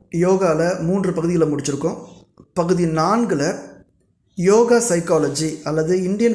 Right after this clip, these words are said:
perspective of yoga அப்படின்றத பத்தி நம்ம பார்க்க போறோம். அது இன்னும் இன்ட்ரெஸ்டா இருக்கும்னு நம்புறேன். இந்த வீடியோக்கு சேனலுக்கு புது நபரா இருந்தாக்க நீங்க சப்ஸ்கிரைப் பண்ணி வச்சுக்கங்க. தொடர்ந்து யோகா பத்தியும், சைக்காலஜி பத்தியும், மனம் பத்தியும், மனநோய்கள் பற்றியும்,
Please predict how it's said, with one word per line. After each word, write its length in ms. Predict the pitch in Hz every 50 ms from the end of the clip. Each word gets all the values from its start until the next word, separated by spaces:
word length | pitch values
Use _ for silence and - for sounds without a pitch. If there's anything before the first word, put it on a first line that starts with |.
| - 190
perspective 480 | 175 175 - - 190 156 - 180 165
of 200 | 160 156 165 165 - - - - - -
yoga 460 | 156 156 160 165 156 165 156 143 - -
அப்படின்றத 380 | - 147 156 156 151 147 143 147
பத்தி 200 | 143 - 143 156
நம்ம 180 | 151 147 139 131
பார்க்க 280 | 135 131 139 139 143
போறோம். 300 | 143 135 139 160 202 - - - - - - - - - _
அது 160 | - 160 165 170
இன்னும் 280 | 190 202 226 196 160
இன்ட்ரெஸ்டா 380 | 156 156 165 151 - - 160 151
இருக்கும்னு 380 | 147 139 - 156 143 139 139
நம்புறேன். 360 | 143 143 165 175 220 - - - - - - - - - _ _
இந்த 200 | 180 160 160 180
வீடியோக்கு 260 | 190 190 175 - -
சேனலுக்கு 240 | 165 156 160 156 151
புது 180 | 156 151 165
நபரா 180 | 160 151 156 156
இருந்தாக்க 260 | 147 147 147 143 160
நீங்க 180 | 156 151 147 147
சப்ஸ்கிரைப் 420 | - 151 143 - - 170 160 156
பண்ணி 200 | 156 156 151 143
வச்சுக்கங்க. 360 | 143 - 151 175 180 - -
தொடர்ந்து 340 | 175 165 151 160 160 160 151
யோகா 300 | 147 147 143 143 151 147
பத்தியும், 480 | 151 143 143 - 151 165 180 185 185 185 - -
சைக்காலஜி 520 | 143 139 139 139 156 147 143 139 147 139
பத்தியும், 340 | - 139 143 147 151 160 156
மனம் 320 | 147 139 143 147 151 147 -
பத்தியும், 320 | - - - 143 147 143
மனநோய்கள் 460 | 139 139 143 143 147 147 156 147 147
பற்றியும், 400 | 147 139 139 147 143 139 139 -